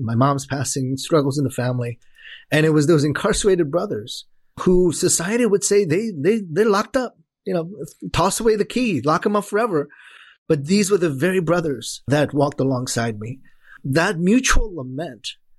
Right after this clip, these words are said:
the lament of my, my mom on her knees for decades, the lament of my incarcerated brothers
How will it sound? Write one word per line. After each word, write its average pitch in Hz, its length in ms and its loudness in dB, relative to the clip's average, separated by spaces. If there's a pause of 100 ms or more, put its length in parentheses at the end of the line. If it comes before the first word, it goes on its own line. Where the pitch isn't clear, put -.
(260)
the 147 80 -4
lament 156 420 0
of 160 100 0
my, 139 380 2
my 135 160 0
mom 131 480 0 (120)
on 143 180 4
her 143 100 4
knees 139 360 4
for 143 120 -2
decades, 117 800 -4 (420)
the 139 120 4
lament 156 420 4
of 165 100 2
my 151 120 2
incarcerated 143 680 2
brothers 135 560 -2